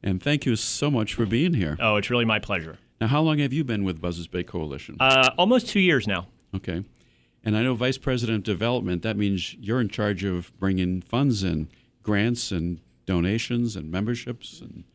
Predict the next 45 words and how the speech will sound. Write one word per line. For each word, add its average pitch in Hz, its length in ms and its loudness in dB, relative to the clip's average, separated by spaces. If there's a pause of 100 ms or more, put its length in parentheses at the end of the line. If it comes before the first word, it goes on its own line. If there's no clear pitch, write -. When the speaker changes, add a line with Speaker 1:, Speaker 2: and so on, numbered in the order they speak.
Speaker 2:
That's, 147 260 2
that's 135 360 2
right. 107 180 4
I, 117 320 4
uh, 107 220 4
I 113 40 2
manage 113 300 0
all 117 140 2
of 117 80 0
our 120 80 2
fundraising 139 760 0
and 117 140 -2
our, 104 340 0
uh, 95 260 0
events 113 360 0
that - 100 -6
we 156 120 0
do 190 240 2
as 120 120 -4
well, 143 300 2 (380)
uh, 113 160 2
to 104 120 -2
raise 113 200 2
the 110 60 -2
profile 123 480 2
of 117 100 -4
the 127 240 2
organization. 139 680 -2
So - 160 -2
we 113 180 0
have, 107 380 2 (420)
um, 98 500 0 (420)
over 113 240 2
eight 131 220 0
thousand 117 380 2
members 143 480 0
in 135 100 -4
the 120 80 2
region 131 380 0
who 120 100 -4
support 117 340 -4
the 131 80 -2
organization. 123 540 -2
We 127 80 -2
get, 107 180 -2